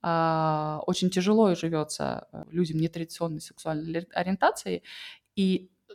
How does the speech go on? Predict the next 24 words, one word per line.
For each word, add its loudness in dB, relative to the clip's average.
когда 6
мы 6
с -6
этой 10
темой 2
соприкасаемся, 2
и -2
Марк 4
триггерит 0
меня, 2
он 4
триггерит 4
меня 6
со -4
своего, 10
э, -6
видения, 6
да, 4
того, 4
что 2
его 6
это 4
как -6
бы, -4